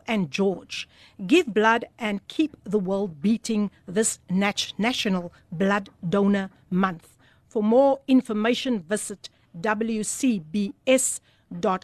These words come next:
O R G dot Z A. I repeat, W C B S dot O R G dot Z A, or send a WhatsApp to zero six zero five four nine seven two double four.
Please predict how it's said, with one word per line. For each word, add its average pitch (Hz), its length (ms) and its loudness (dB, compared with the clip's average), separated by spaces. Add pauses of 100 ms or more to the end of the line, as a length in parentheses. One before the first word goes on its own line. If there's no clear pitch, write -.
(140)
O 294 260 2
R 233 180 0
G 202 460 -2 (160)
dot 202 240 -6 (140)
Z 190 260 4 (160)
A. 226 200 0
I 202 180 -6
repeat, 233 480 -2 (340)
W 262 380 4
C 262 320 -2
B 190 180 -8 (100)
S 254 280 0
dot 202 240 -8 (100)
O 277 220 2 (100)
R 214 160 0
G 214 460 -4 (240)
dot 185 260 -2 (100)
Z 170 280 4 (180)
A, 196 240 -4 (260)
or 370 80 -2
send 494 260 4
a 415 60 6
WhatsApp 202 440 0 (120)
to 180 320 -4 (280)
zero 294 360 0
six 226 300 -4
zero 185 380 -4
five 269 400 0 (100)
four 220 220 0
nine 185 440 -4 (180)
seven 339 500 -2
two 262 320 2 (160)
double 202 280 -2
four. - 500 -4